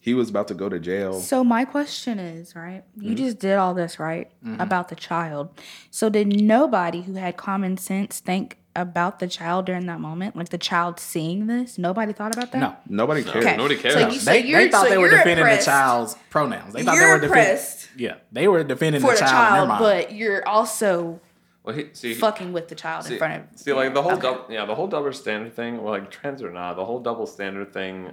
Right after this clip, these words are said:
Speaker 4: uh, as far as men and women, is like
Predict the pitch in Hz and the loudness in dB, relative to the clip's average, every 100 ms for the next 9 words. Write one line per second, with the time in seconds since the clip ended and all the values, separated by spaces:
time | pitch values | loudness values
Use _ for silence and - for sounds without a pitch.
0 | - 92 92 87 87 85 - 92 95 90 | -14 -10 -8 -8 -8 -10 -12 -12 -8 -6
1 | 85 87 90 87 87 - 90 98 98 104 | -6 -10 -10 -10 -10 -10 -8 -6 -6 -6
2 | 110 117 _ _ _ _ 104 95 92 90 | -10 -12 _ _ _ _ -12 -8 -6 -4
3 | 87 87 - | -6 -8 -12